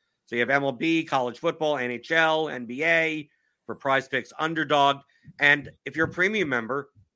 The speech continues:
you don't even have to look at the Fantasy Pick'em tool if you don't want to, 'cause you could download the Chrome extension that we have for both Underdog and Prize Picks, and we'll overlay our Roto Grinder statistical projections over Underdog and Prize Picks.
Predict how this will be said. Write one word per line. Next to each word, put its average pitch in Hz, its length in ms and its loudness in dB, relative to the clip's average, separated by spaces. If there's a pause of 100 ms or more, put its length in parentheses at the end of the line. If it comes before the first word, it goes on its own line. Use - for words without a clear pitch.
(340)
you 160 80 -4
don't 214 140 2
even 226 120 -2
have 196 120 2
to 170 80 -6
look 160 340 -2
at 151 140 -10
the 147 80 -10
Fantasy 143 360 -6
Pick'em 160 360 -10
tool 117 160 -8
if 110 80 -12
you 117 60 -6
don't 107 120 -6
want 143 240 -6
to, 113 140 -10
'cause 110 180 -14
you 117 60 -14
could 117 120 -10
download 131 340 -4
the 110 60 -16
Chrome 202 380 -6
extension 107 680 -12 (520)
that 120 80 -6
we 131 80 0
have 127 140 2
for 131 100 -6
both 139 420 0
Underdog 139 440 -2
and 120 80 -8
Prize 143 280 -4
Picks, - 300 -10 (300)
and 139 100 -4
we'll 143 240 -4
overlay 190 800 2 (440)
our 170 260 4
Roto 175 260 4
Grinder 151 380 -2
statistical 143 520 -12
projections 147 540 -6 (120)
over 175 520 2
Underdog 147 640 -4
and 131 140 -14
Prize 165 300 -2
Picks. - 340 -10